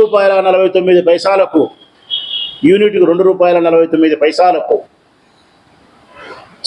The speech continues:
సోలార్ విద్యుత్తును మీకు భారతదేశ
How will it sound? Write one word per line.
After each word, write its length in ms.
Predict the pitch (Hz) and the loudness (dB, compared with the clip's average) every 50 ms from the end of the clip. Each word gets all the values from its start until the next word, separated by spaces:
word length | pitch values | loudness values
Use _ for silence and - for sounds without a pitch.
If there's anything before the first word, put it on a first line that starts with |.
| - | -2
సోలార్ 380 | - 170 - 208 214 208 190 180 165 | -2 0 0 0 0 0 0 -2 -2
విద్యుత్తును 440 | 165 - 165 208 214 214 214 196 190 180 | -2 -2 -2 -4 -2 -2 -2 -2 0 0
మీకు 220 | 170 165 170 185 214 233 - - - - - - - - _ _ _ _ _ _ _ _ _ _ _ _ _ _ - - - - - - - - - - - - - - - - - - - - - - - | 0 0 2 2 2 0 0 -4 -8 -8 -10 -14 -20 -20 _ _ _ _ _ _ _ _ _ _ _ _ _ _ -20 -20 -20 -20 -20 -20 -20 -20 -10 -6 -6 -4 -2 -2 -2 -2 -4 -8 -12 -18 -10 -4 -2
భారతదేశ 520 | - 160 196 214 214 220 208 214 208 - | -2 0 0 -2 -2 0 2 2 2 2